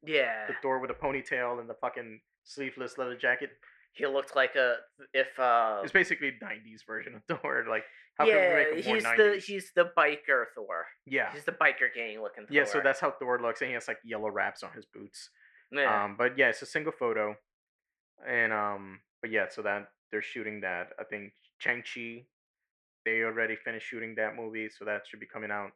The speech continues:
Speaker 2: whenever they, hell they decide to release it.
Speaker 1: Yeah.
Speaker 2: Uh, same thing with Black Widow. Um, they're saying, like, they're pushing it back 'cause they say they want a theatrical release for it. But at this point, I've been hearing some rumors that they're just gonna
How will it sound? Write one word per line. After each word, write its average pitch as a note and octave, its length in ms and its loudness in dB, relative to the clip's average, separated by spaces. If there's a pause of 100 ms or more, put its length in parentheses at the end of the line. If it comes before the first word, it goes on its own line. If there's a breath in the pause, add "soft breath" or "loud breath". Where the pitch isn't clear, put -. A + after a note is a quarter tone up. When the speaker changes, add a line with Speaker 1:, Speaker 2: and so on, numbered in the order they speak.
(680)
Speaker 2:
whenever G#2+ 340 -4
they, A2 180 -2 (200)
hell A#2 300 -6
they A#2+ 80 -6
decide A2 320 -6
to - 80 -8
release A2+ 340 -12
it. C3+ 100 -12 (480)
Speaker 1:
Yeah. B2+ 260 0
Speaker 2:
Uh, A2+ 120 2
same D3+ 180 -4
thing G3+ 120 -2
with G3+ 120 -2
Black B2+ 240 -2
Widow. A2+ 360 0
Um, G#2+ 440 -4
they're A2+ 100 -2
saying, A2+ 360 -6
like, G#2 200 -4
they're G#2+ 100 0
pushing B2+ 320 -8
it A2 80 -14
back G2+ 260 -2 (680)
'cause A2 220 -4
they A2 120 -2
say G#2 200 -4
they G#2+ 120 -2
want G#2+ 160 -4
a G#2 40 -8
theatrical G#2 500 -8
release G#2 320 -12
for - 220 -20
it. - 80 -20 (960)
But A#2+ 120 0
at A2+ 80 -4
this A#2+ 180 -8
point, A2+ 340 -10
I've A#2 220 -2
been A2 160 -8
hearing A2+ 260 -10
some A2 200 -14
rumors G2+ 340 -10
that G#2 80 -14
they're G#2 120 -12
just - 180 -18
gonna F2 140 -10